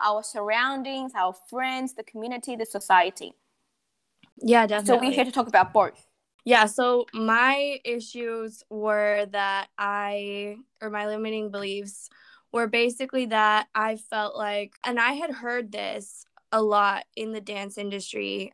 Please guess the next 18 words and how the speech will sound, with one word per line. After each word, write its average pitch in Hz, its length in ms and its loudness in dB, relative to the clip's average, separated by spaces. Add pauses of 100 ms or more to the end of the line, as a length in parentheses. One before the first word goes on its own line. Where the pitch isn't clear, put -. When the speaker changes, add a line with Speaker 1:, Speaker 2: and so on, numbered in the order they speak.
Speaker 2:
um, 196 540 -2
and 202 180 -6
seen 202 360 0
different 196 300 0
people 208 340 0
talking 208 420 2
about 240 320 4
this. 262 460 2
Like, 214 80 0
I 214 80 4
would 214 160 -4
see 247 240 -8
teachers 220 800 -4 (140)
posting 214 440 -4
about 202 560 2 (140)
dancers 233 500 0
that 208 240 4
were, 202 440 4